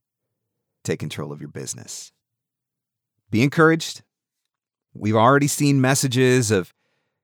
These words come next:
roadmaps being laid out in different countries for how the economy will get reopened.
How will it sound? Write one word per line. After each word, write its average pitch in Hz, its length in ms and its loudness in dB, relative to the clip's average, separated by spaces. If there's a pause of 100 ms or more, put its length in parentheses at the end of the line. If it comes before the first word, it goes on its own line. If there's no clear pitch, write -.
(140)
roadmaps 123 600 0
being 117 280 -2
laid 113 200 0
out 90 180 0
in 78 120 -8
different 92 420 -6 (180)
countries 78 640 -10
for 69 340 -14 (340)
how 104 300 -2
the 90 160 -4
economy 76 440 -10
will 71 140 -14
get 73 220 -14
reopened. 73 580 -16